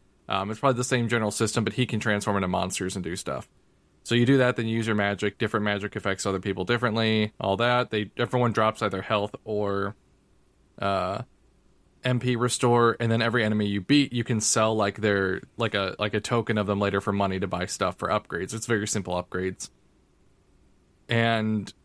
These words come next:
some areas are really frustrating because the platforming part, it just seems like the,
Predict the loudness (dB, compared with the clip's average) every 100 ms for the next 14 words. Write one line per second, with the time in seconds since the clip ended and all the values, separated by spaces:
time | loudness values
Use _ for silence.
0 | _ 0 2 4 6 6 4 4 2 2
1 | 0 2 0 2 0 0 0 0 0 -4
2 | 0 0 2 -2 0 -2 2 2 2 _
3 | -6 -2 0 2 2 2 2 0 -2 -4